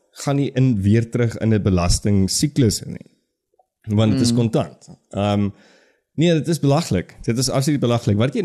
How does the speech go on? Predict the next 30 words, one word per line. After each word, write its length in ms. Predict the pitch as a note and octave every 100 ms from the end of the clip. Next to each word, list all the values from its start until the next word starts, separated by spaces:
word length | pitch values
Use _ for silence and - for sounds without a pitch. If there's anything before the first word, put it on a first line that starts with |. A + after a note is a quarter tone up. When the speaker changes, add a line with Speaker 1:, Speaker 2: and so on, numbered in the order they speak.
| C#3
Speaker 1:
nou 120 | D3+
gesê 320 | - - D#3
van, 260 | - C3+ -
van 300 | - A2+ A2+
tipping, 380 | A#2+ B2 C#3+ B2
wat 140 | G#2+
hulle 140 | A2 A2
sê 260 | - A#2+
dat 220 | A2+ A2
dit 180 | - G#2
is, 340 | G#2 - - -
ehm, 320 | F#2 F#2 F#2
hoekom 220 | D#2 F2 A2
dit 100 | G#2
verban 320 | G2 E2+ F#2
is 140 | A2 -
in 100 | F#2+
party 260 | - G#2 G2+
plekke 520 | A2+ G#2+ - G2+ F2+
is, 260 | - - -
of, 180 | - - -
of 120 | -
die 120 | - G2+
hele 240 | G#2+ G2+ - - - _ -
konsep 500 | - A#2+ A2+ A2 G#2
is 120 | G#2
dat 100 | G2
dit, 160 | G2 G2+ -
dat 140 | G2+
dit 260 | F#2+ F#2 _